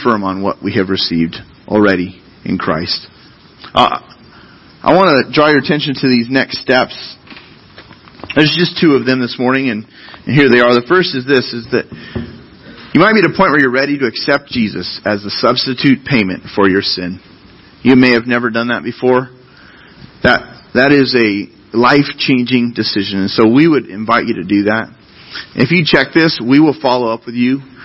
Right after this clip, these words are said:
and make sure you have a clear understanding of what it means to become a Christian and understand how to follow Christ, how to really know Him, to understand what He's done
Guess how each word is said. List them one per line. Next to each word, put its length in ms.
and 140
make 180
sure 280
you 340
have 160
a 60
clear 280
understanding 520
of 60
what 140
it 60
means 260
to 80
become 280
a 80
Christian 400
and 160
understand 440
how 220
to 80
follow 260
Christ, 320
how 80
to 100
really 220
know 260
Him, 240
to 80
understand 400
what 120
He's 260
done 420